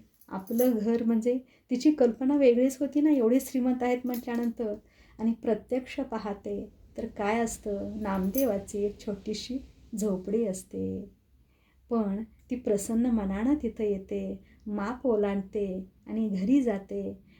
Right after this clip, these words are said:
आणि ते सगळं स्वीकारते आनंदानं आणि आनंदानं त्या घरामध्ये राहते. तर अशा पद्धतीनं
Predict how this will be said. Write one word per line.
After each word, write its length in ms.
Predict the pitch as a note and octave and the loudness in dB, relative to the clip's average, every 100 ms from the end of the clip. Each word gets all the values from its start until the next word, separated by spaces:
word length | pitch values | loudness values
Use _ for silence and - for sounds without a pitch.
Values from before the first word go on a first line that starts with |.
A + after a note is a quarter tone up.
| - | -16
आणि 200 | G3+ A3 A3 | -6 -4 -2
ते 100 | B3 | -2
सगळं 320 | B3 A3 A#3 | 0 2 2
स्वीकारते 920 | B3+ - A#3 G#3 - C4+ B3+ G#3 G3+ - | 0 0 0 0 -2 -2 -2 -2 -2 -4
आनंदानं 600 | A3 A3+ B3 A#3 A3 G3+ - - _ | -2 0 2 2 0 -2 -8 -18 _
आणि 200 | G#3+ B3 - | -6 -6 -4
आनंदानं 640 | G3+ G3+ C4 C#4 G3+ F#3 F#3+ - _ | -4 2 4 2 0 -4 -8 -12 _
त्या 140 | A#3 G#3 | -2 -2
घरामध्ये 580 | F#3+ F#3+ G3 G#3 G#3 B3 - - | 0 -4 -4 -6 -8 -12 -14 -20
राहते. 640 | A3+ F#3 F3+ E3+ F#3+ F#3+ - _ _ _ _ D4 | -12 -12 -12 -12 -10 -10 -14 _ _ _ _ -8
तर 60 | D4+ | -6
अशा 300 | A3 G3+ C#4+ | -6 -4 -2
पद्धतीनं 680 | D4 C#4 A3+ A#3+ A#3+ C4+ B3+ | -2 -2 -2 -2 0 0 0